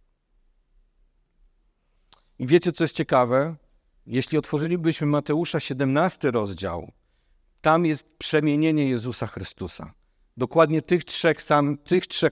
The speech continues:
uczniów jest z Jezusem. Oni w siedemnastym wersecie zostali otoczeni chwałą Bożą.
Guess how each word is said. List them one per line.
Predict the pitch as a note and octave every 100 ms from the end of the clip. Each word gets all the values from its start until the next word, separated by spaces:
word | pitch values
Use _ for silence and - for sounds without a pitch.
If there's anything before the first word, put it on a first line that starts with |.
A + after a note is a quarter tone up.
| -
uczniów | C#3 - B2 B2
jest | A2+ F#2+
z |
Jezusem. | G#2 G2 F2+ - D2+ - _ _ _ _ _ _ _ _
Oni | C#3+ E3+ F3+
w | E3 -
siedemnastym | - D#3 D#3 E3 F3 F3
wersecie | D3 C3 - A#2 - G#2 F#2+ - _ _ _ -
zostali | C3 - D3+ D#3+
otoczeni | D3 - F#3 F3+ E3
chwałą | - D#3+ F#3 E3+ B2
Bożą. | B2 G#2+ G2 F#2+ F#2+